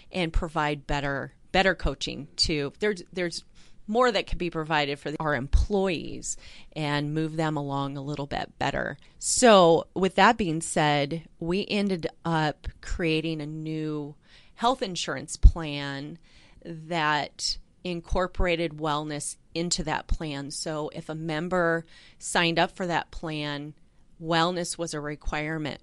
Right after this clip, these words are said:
part of it. That was something new that we've just established over the last couple years. And so, you know, we have about six hundred employees in that plan who are now going through the coaching.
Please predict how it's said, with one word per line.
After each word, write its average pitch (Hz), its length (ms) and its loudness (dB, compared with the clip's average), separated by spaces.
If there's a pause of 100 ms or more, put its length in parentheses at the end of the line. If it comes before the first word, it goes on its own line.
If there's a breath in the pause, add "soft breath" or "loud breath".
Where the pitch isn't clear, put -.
(300)
part 160 300 0
of 135 80 -6
it. 131 100 -8
That 143 180 0
was 175 140 -10
something 156 480 -8
new 156 380 -2
that - 200 -4
we've 147 200 -6
just - 240 -8
established 139 520 -4
over 147 140 -8
the 135 80 -10
last 139 320 -6
couple - 300 -12
years. 143 580 -8 (500 loud breath)
And 147 840 -8 (520)
so, 147 600 0 (180)
you 170 120 -6
know, 151 80 -4
we 156 100 -4
have 151 180 -4
about 143 300 -8
six - 260 -8
hundred 160 300 -6
employees 156 540 -4
in 151 100 -6
that - 200 -8
plan 156 340 -8
who 151 180 -10
are 151 120 -10
now 156 640 0 (280 soft breath)
going 180 440 0
through 156 180 -4
the 147 100 -4
coaching. 139 720 -6